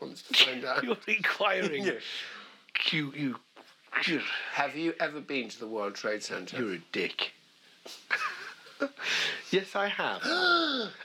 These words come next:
Speaker 2: I had.
Speaker 1: What?
Speaker 2: I'm gonna tell you a little story about this now. You can time me if you want, Guy. I once went to the World Trade Center to meet, um, two artists, um,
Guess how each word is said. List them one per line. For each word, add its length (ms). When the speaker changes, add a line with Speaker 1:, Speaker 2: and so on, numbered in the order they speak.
Speaker 2:
I 220
had. 120
Speaker 1:
What? 440
Speaker 2:
I'm 160
gonna 120
tell 180
you 140
a 40
little 260
story 280
about 180
this 120
now. 60
You 80
can 160
time 320
me 60
if 140
you 80
want, 160
Guy. 260
I 100
once 240
went 160
to 80
the 80
World 180
Trade 280
Center 340
to 200
meet, 300
um, 440
two 240
artists, 760
um, 440